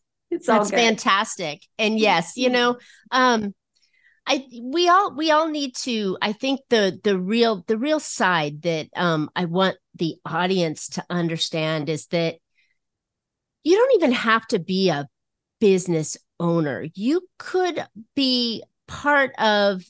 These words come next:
Speaker 2: a team that you just know inside and out. So maybe you know
Speaker 1: Sure.
Speaker 2: accounting, right? And
Speaker 1: Yes.
Speaker 2: you know it so well for running this plumbing company. You, you could do it for four or five other plumbing companies, right?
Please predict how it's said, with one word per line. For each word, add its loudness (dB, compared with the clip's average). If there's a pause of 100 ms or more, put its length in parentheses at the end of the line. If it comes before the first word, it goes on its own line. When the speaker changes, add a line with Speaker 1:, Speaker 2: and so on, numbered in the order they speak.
(120)
Speaker 2:
a -2
team 0
that -2
you -4
just -4
know 4
inside 0
and -2
out. -4
So 0
maybe 2
you 0
know 2
Speaker 1:
Sure. 2
Speaker 2:
accounting, -2
right? -2 (320)
And 2
Speaker 1:
Yes. 6
Speaker 2:
you 4
know 6
it 2
so -2
well 2
for -6
running 0
this -4
plumbing 0
company. -4
You, -4 (120)
you 0
could -4
do 0
it 2
for 0 (340)
four 6
or 2
five 4
other 4
plumbing -2
companies, -8
right? 0